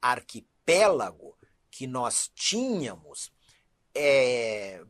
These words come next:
várias, algumas regiões do Brasil especializadas no desen-, na, na produção, na atividade econômica de term-, determinados produtos,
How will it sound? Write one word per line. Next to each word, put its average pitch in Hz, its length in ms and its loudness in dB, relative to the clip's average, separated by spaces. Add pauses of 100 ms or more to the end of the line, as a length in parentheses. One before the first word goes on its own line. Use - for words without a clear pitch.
várias, 139 540 4
algumas 131 480 -4
regiões 139 560 -6
do 123 100 -10
Brasil 156 840 -4
especializadas 123 1300 0
no 131 140 -12
desen-, 120 600 -10
na, 104 300 -6
na 110 160 -4
produção, 147 920 -2
na 127 120 -2
atividade 117 760 -10
econômica 120 880 0
de - 120 -16
term-, 120 400 -14
determinados 117 720 -8
produtos, 139 640 -10